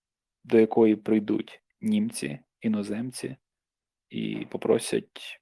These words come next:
пояснення. «Поясни, будь ласка, що сталося?» Вони будуть складати думку.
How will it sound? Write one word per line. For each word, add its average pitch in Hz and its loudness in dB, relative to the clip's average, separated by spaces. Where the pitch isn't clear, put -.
пояснення. - -4
«Поясни, 120 -2
будь 113 -4
ласка, - -8
що - -4
сталося?» - -4
Вони 113 2
будуть 170 6
складати 139 2
думку. 107 -2